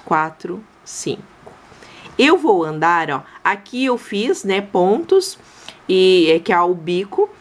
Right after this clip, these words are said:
mas aqui tem duas fileiras. Eu vou pular a primeira, vou trabalhar aqui, ó, bem em volta dessa.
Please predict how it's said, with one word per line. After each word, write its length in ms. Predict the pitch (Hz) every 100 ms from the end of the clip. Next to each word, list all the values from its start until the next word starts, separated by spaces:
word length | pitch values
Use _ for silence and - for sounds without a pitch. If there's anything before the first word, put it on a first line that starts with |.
| _
mas 400 | 185 185 196 202
aqui 220 | 214 208
tem 180 | 208 202
duas 360 | 208 339 -
fileiras. 720 | - 208 185 165 214 403 - - - _ -
Eu 240 | 220 285
vou 340 | 285 226 247 226 _ _ _
pular 340 | 247 240 214 220
a 80 | -
primeira, 480 | - 190 185 208
vou 140 | 226 202
trabalhar 480 | 262 202 202 202 240
aqui, 260 | 330 -
ó, 80 | 135 - _ _ _ _
bem 340 | 170 202 269
em 20 | 370
volta 420 | 262 202 214 392
dessa. 480 | 277 123 147 -